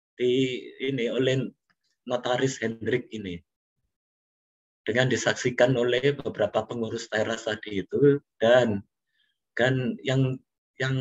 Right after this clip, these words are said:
menjadi ketua pertama kali Bunbyo itu Go Goswe, ya. Tahun, kira-kira tahun sembilan belas tujuh belas,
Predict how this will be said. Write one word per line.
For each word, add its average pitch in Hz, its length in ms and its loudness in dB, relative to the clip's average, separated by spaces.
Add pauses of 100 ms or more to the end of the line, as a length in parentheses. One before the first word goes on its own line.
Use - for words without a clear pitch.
(160)
menjadi 123 400 -2
ketua 131 480 2
pertama 123 560 -4
kali 135 320 -2
Bunbyo 131 560 -2
itu 127 560 -4 (160)
Go 127 320 0 (160)
Goswe, 101 600 2
ya. - 40 -20 (1600)
Tahun, 202 220 6 (420)
kira-kira 165 720 4
tahun 165 160 4
sembilan 135 240 0
belas 135 320 0
tujuh 135 240 -2
belas, 131 480 -6